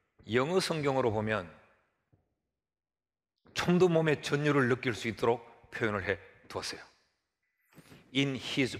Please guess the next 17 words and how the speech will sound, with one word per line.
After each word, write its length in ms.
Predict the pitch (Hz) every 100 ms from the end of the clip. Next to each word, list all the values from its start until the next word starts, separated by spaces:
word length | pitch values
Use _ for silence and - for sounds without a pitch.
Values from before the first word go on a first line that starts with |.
| -
old 480 | 131 151 151 151 -
age, 520 | 117 101 92 - - - _ _ _ _ _ _ _ _ -
그의 260 | 123 107
나이가 480 | 104 98 98 98 95 - - -
많을 520 | - - - 127 127 -
때. 180 | - - - _ _ _ -
그 100 | 160
이 80 | 135
말은 260 | 165 156
단순히 520 | - 113 147 185 139 - - - - -
육신적인 720 | 165 - 202 185 175 160 135 - - - -
이, 380 | 165 160 147 127 - - -
이 440 | 131 147 143 127 120
나이가 280 | 135 196
많다는 380 | 180 160 165 147
표-, 240 | - 160 151 135 135 -
표현보다 600 | 165 143 131 123 123